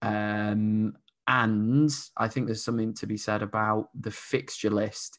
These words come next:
in the Championship can often be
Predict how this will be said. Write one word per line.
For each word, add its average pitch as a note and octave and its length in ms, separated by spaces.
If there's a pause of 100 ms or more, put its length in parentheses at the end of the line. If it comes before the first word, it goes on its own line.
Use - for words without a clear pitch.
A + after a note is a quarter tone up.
in G2+ 160
the G#2+ 80
Championship G#2+ 880 (600)
can A#2 260
often B2 480
be G#2+ 460